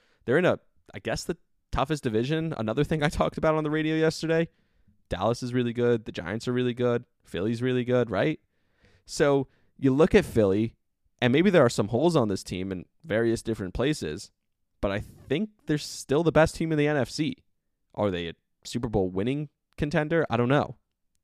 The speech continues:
Maybe it's just a product of the A F C being so much better than the N F C because I think we do have more Super Bowl contenders in the A F C. I'm not sure. Um, but right now, as long as they're winning, you gotta take them seriously. Does that mean that they're gonna go undefeated the rest of the season? Probably not.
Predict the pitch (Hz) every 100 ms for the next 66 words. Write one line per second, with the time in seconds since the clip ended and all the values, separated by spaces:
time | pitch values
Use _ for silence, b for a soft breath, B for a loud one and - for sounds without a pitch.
0 | _ _ _ - 127 165 156 151 - 151
1 | 131 131 117 - 107 120 - 117 107 101
2 | 98 - 110 95 92 101 135 151 151 151
3 | 151 - 160 151 - 120 107 - - _
4 | - - 110 92 - 92 127 135 127 143
5 | 139 - 135 131 143 143 143 139 143 143
6 | - _ _ _ - 139 139 139 135 147
7 | 143 - 127 117 - 113 98 - b b
8 | b b b - 85 82 95 _ _ 98
9 | 104 123 110 127 131 - _ _ _ -
10 | 113 123 156 143 123 135 131 107 110 123
11 | 135 123 107 131 120 92 87 95 101 107
12 | 107 110 101 98 104 98 95 101 98 107
13 | 104 110 117 107 107 - 101 120 139 139
14 | - 117 127 107 131 113